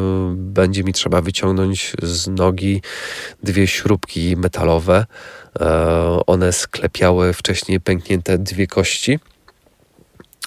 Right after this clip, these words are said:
E, i to uniemożliwiało mi przykładowo swobodne bieganie albo właśnie dawanie z siebie z, z, stu procent, gdzie to okazuje się, że właśnie takie mocne, silne, interwałowe, e, bieganie,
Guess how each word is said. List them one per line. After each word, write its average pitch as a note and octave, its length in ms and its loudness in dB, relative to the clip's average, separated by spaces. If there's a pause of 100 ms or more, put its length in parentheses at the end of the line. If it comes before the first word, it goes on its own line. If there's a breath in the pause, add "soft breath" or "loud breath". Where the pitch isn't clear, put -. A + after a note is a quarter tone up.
(200)
E, F#2 920 0 (240)
i A2+ 100 -2
to B2+ 160 6
uniemożliwiało A2 760 4
mi G#2 160 0
przykładowo F#2+ 580 2
swobodne F#2 520 2
bieganie F2 460 0
albo D#2+ 220 -2
właśnie - 300 -2
dawanie F2+ 420 4 (340)
z - 160 -6
siebie E2+ 260 0
z, - 280 -6 (440)
z, - 260 -4
stu - 300 0
procent, A2+ 460 4 (560 loud breath)
gdzie G2 220 0
to F2 300 4
okazuje F2+ 460 2
się, E2+ 160 -4
że E2 100 -2
właśnie F2 260 -4
takie - 280 -8
mocne, F2 440 0
silne, F2 580 0 (100)
interwałowe, G2 920 4 (400 loud breath)
e, E2+ 240 2
bieganie, F#2 720 2